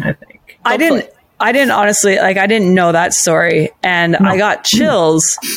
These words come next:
Speaker 2: because the idea, and I don't, I don't mean to sound self-righteous. Like, I, I really, I, I thank you first and foremost for sharing that story with us.
Speaker 1: Yeah.
Speaker 2: The idea that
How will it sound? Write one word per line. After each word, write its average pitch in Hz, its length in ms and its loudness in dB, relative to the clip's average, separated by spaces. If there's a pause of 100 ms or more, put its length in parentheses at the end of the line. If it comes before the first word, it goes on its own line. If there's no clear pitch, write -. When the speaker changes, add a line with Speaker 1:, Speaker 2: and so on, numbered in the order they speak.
(460)
Speaker 2:
because 185 880 0
the 202 260 2
idea, 185 840 0 (440)
and 226 200 0
I 226 120 0
don't, 226 220 0
I 226 40 0
don't 233 160 0
mean 214 120 2
to 190 80 0
sound 175 420 0
self-righteous. 170 720 -2
Like, 160 280 0
I, 165 260 0
I 170 80 -2
really, 175 640 2 (420)
I, 202 220 0
I - 40 -4
thank 226 300 -2
you 185 120 0
first 185 320 -2
and 175 120 0
foremost 175 460 0
for 175 100 -2
sharing 170 300 -2
that 160 160 0
story 175 260 0
with 165 160 0
us. 151 280 0
Speaker 1:
Yeah. 180 160 -2 (880)
Speaker 2:
The 247 240 2
idea 240 560 2
that 185 560 0